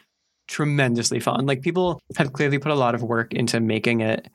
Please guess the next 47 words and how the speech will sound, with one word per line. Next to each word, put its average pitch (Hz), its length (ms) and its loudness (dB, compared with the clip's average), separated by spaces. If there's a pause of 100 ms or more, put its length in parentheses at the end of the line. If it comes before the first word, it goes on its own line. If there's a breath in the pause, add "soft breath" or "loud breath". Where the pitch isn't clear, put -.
(160)
not, 175 220 2
like, 165 180 0
match, 123 560 2
you 139 120 2
know, 113 140 0
the 117 120 -2
kind 131 140 0
of, 117 60 -2
like, 117 180 -2
dance 110 320 0
that 117 180 0
you 117 120 2
would 110 160 0
see 117 200 4
in, 110 80 0
like, 107 140 -4
a 120 60 2
video, 117 240 2
obviously, 135 420 0
but 131 220 -2
it 143 200 2
feels 147 480 0
like 123 260 0 (260 loud breath)
the 160 80 -2
movements 151 400 2
you're 139 80 2
making, 123 600 0 (460)
uh, 110 380 0 (120)
are 139 120 -2
kind 143 180 2
of 120 60 0
reminiscent 117 520 0
of, 117 440 -2
of 131 160 -2
the 135 100 -6
sort 127 140 -2
of 120 80 -2
dance 120 220 0
that - 100 0
you 123 80 2
would, 123 240 -2
the 127 160 0
performance 131 480 2
that 123 120 0
you 127 120 2
would 120 160 0
see 123 340 2